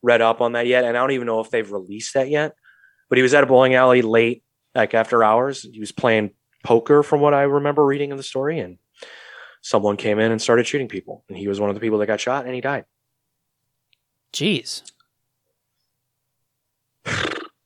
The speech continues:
Speaker 2: Who,
Speaker 1: Yeah,
Speaker 2: who, who just
Speaker 1: it's
Speaker 2: goes into a bowling alley and starts shooting?
Speaker 1: Well, in some areas of the country, that seems to be a normal thing, bro.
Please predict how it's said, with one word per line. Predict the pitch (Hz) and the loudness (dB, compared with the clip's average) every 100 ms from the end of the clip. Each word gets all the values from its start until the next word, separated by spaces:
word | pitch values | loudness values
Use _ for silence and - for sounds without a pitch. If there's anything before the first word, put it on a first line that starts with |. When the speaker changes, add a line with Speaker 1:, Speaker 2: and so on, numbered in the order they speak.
| _ _ _ _ | _ _ _ _
Speaker 2:
Who, | - | -4
Speaker 1:
Yeah, | 156 - - 143 | -2 -2 -6 -6
Speaker 2:
who, | 123 120 135 135 208 | 2 4 4 4 4
who | |
just | 226 254 | 4 4
Speaker 1:
it's | |
Speaker 2:
goes | 180 185 190 | 4 4 4
into | 208 196 | 4 4
a | |
bowling | 147 147 196 160 | 4 2 2 2
alley | 139 135 131 | 0 0 -2
and | 120 | -2
starts | 151 - | -4 -4
shooting? | - 143 180 117 113 _ _ _ _ _ _ _ - | -6 -4 -4 -6 -16 _ _ _ _ _ _ _ -10
Speaker 1:
Well, | 113 120 _ _ _ | -8 -8 _ _ _
in | 104 98 98 - | -18 -16 -18 -8
some | - 117 | -2 2
areas | 120 123 117 | 4 4 2
of | 107 | 0
the | |
country, | 113 127 123 123 | -4 -4 0 0
that | 113 | 0
seems | - 120 110 | -2 -4 -4
to | 113 | 0
be | 110 | 0
a | |
normal | 110 107 | 2 -2
thing, | 104 110 | -4 -6
bro. | 90 92 98 | -6 -8 -8